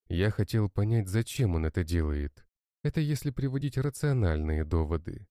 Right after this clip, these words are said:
Из нерациональных же меня притягивало к этому дневнику. Даже не знаю, как объяснить. Просто хотелось читать все, что в нем написано. Хотя и написанное совсем не нравилось.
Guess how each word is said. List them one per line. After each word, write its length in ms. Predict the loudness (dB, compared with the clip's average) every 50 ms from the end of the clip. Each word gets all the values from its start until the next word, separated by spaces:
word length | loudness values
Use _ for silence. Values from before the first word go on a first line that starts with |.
| _ _ _ _ _ _
Из 160 | -4 -2 0 2
нерациональных 960 | 2 2 2 2 0 0 0 0 0 2 2 2 2 2 2 2 0 0 -2
же 480 | -2 -2 0 0 0 0 0 -2 -4 -6 _ _ _ _ _ _ _ -4
меня 440 | -2 0 2 2 4 4 4 4 2
притягивало 1080 | 2 0 0 0 -2 -2 0 2 2 4 4 2 2 2 0 2 2 2 2 2 0
к 100 | 0 0
этому 340 | -4 -2 0 0 0 0 0
дневнику. 840 | 0 0 0 0 2 2 2 0 0 0 0 2 2 2 0 -4 -6 _ _ _ _ _ _ _ _ _ -8
Даже 360 | -4 -2 0 0 0 0 0
не 120 | 0 0
знаю, 340 | 0 2 4 4 4 4 2
как 200 | -2 -4 -6 -4
объяснить. 600 | -4 -4 -4 -8 -8 -12 -16 -20 -20 -20 -20 _ _ _ _ _ -2
Просто 320 | 0 0 0 2 0 -2
хотелось 680 | 0 0 -2 -2 -2 0 0 2 2 4 2 0 -2 -4
читать 440 | -6 -6 -4 0 0 0 0 -2 -8
все, 320 | -12 -8 -2 0 0 0
что 220 | 0 -2 -2 -2 0
в 60 | 0
нем 180 | 0 -2 0
написано. 720 | -2 -4 -4 -6 -8 -6 -4 -4 -2 -2 -2 -2 -4 -6 -8 _ _ _ _ _ _ _ _
Хотя 320 | -4 -4 -2 0 0 0
и 100 | 0 0
написанное 760 | 0 -2 -4 -4 -6 -6 -4 -2 -2 -2 0 -2 -2 -2 -4
совсем 480 | -4 -4 -4 -4 -4 -4 -4 -2 0 0
не 100 | 0 2
нравилось. 720 | 2 2 2 0 0 -2 -4 -4 -4 -6 -8 -10 -18 -20